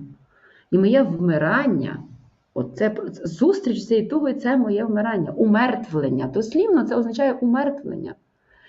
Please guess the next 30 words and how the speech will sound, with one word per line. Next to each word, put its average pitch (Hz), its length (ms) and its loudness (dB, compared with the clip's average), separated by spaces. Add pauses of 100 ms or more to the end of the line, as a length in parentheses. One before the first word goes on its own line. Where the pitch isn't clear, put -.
(140)
Я 190 140 2
єднаюся 226 760 0
в 190 80 -8
тому 233 200 0
вмиранні 202 500 0
з - 100 -12
Христом, 302 720 -2 (920)
для 165 160 0
того 269 300 2
і 226 220 -2
мені 226 260 0
церква 233 380 -4
ставить 233 380 -4
перед 185 280 -2
очі - 420 -4 (100)
розважання 190 920 -2
про 175 360 -4
страсті, - 800 -6 (520)
про 175 200 -6
процес 233 540 0
його 214 240 2
вмирання, 190 580 -2 (720)
щоб 196 220 -2
я 240 400 2
разом 226 580 0
з 156 100 -6
ним 320 420 -2 (960)
зустрілась 240 680 -4
з - 40 -12
Воскреслим, - 680 -6